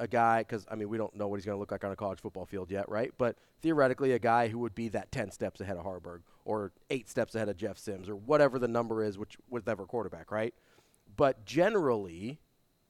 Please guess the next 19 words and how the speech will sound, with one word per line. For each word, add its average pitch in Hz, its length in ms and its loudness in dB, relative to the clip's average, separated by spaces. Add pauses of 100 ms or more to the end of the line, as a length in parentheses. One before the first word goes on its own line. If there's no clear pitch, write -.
(380)
you 156 140 -4
don't 151 360 4
see 131 560 0 (880)
a, 120 500 0 (200)
a, 113 280 -4 (960)
a 131 120 -2
place 185 340 2
like 175 160 2
Nebraska, 113 640 2
who 123 180 -2
is 117 100 0
not 123 300 -2
currently 123 840 -2 (480)
winning 123 320 2
at 107 80 2
a 98 60 -2
high 98 240 -2
level, - 400 -14
right? 110 360 -2